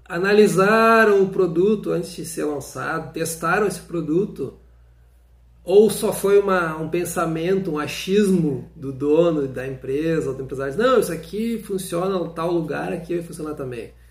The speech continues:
Então aí a gente volta lá pro início de tudo, né? Então esse aqui é o ponto, né? A gente sempre fala isso, fala,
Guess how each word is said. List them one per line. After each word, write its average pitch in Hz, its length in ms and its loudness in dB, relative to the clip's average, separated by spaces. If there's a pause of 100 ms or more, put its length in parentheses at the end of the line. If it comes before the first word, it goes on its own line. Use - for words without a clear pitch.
(120)
Então 127 260 -14
aí 131 300 -6
a 170 40 2
gente 196 240 0
volta 185 500 -4 (680)
lá 123 420 -6
pro 190 160 2
início 185 300 0
de 208 120 -8
tudo, 185 320 2
né? 139 280 -6
Então 139 300 -10
esse 139 460 -4
aqui 170 180 -6
é 175 40 -2
o 180 100 -2
ponto, 170 420 -4
né? 117 180 -12
A 120 60 -12
gente 120 180 -12
sempre 139 520 -6 (100)
fala 156 340 -4
isso, 165 400 -4
fala, 139 400 -10